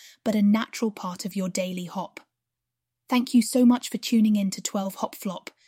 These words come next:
If you've enjoyed this episode, please do the rabbit thing and burrow down to the subscribe button.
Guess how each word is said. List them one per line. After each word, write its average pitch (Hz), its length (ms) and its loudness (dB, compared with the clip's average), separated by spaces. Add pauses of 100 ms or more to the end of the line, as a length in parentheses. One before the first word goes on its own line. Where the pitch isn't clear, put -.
(220)
If 240 160 0
you've 247 160 10
enjoyed 254 360 8
this 285 160 0
episode, 190 720 -6
please 254 320 6
do 247 160 2
the 247 80 4
rabbit 226 320 -2
thing 190 400 -6
and 220 180 4
burrow 226 280 2
down 208 260 0
to - 80 -6
the - 80 -4
subscribe 196 640 -6
button. 175 340 -6